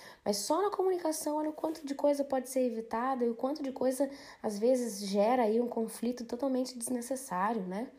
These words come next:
Que a gente não se comunica muito bem. Mas pra gente se comunicar melhor, o que que a gente precisa fazer? Se conhecer melhor, né? Aquela frase bem clichê, né? Do autoconhecimento,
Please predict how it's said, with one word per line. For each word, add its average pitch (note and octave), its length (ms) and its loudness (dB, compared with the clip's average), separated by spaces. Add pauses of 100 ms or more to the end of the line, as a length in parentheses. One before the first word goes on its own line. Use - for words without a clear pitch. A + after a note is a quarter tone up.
(340)
Que - 80 -4
a A#3+ 40 2
gente B3+ 180 2
não D#4 100 -2
se - 80 -6
comunica F4 500 0
muito G3+ 220 2
bem. E3+ 180 -2 (720)
Mas E4+ 220 2
pra F4+ 120 0
gente D#4 180 2
se - 80 -8
comunicar A3 480 2
melhor, G#3 340 6
o A3+ 40 2
que - 80 -10
que C#4 80 0
a C4 40 4
gente B3+ 160 2
precisa - 240 -8
fazer? E3+ 400 -6 (160)
Se - 140 -18
conhecer F#4+ 480 -2
melhor, D#4+ 480 0
né? D4 200 -2 (840)
Aquela C4+ 240 0
frase C4+ 640 4
bem B3+ 220 2
clichê, C4 720 4
né? B3+ 200 2
Do A3 160 0
autoconhecimento, A#3+ 1300 2